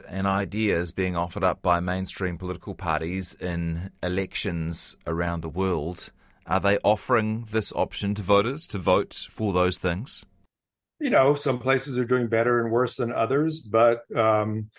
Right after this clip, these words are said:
Speaker 2: in general, no. I mean, I don't think there's any government in the world that can fairly be said to be reacting to the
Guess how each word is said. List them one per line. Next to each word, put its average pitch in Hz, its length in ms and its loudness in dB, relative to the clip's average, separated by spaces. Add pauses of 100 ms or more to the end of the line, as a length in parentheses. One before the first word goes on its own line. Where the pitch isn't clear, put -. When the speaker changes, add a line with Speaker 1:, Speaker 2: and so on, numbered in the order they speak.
(300)
Speaker 2:
in 127 160 4
general, 120 500 2
no. 127 440 0
I 113 100 -4
mean, 107 400 -4 (420)
I 117 160 2
don't 120 280 -4
think 117 220 -8
there's 110 220 -2
any 120 220 -4
government 95 420 -6
in 92 100 -10
the 92 100 -8
world 90 380 -4
that 95 160 -8 (120)
can 101 140 -10
fairly 98 380 -6
be 90 140 -12
said 101 380 -6
to 95 300 -10 (960)
be 104 140 2
reacting 98 720 -2 (260)
to 101 360 -4
the 90 420 -10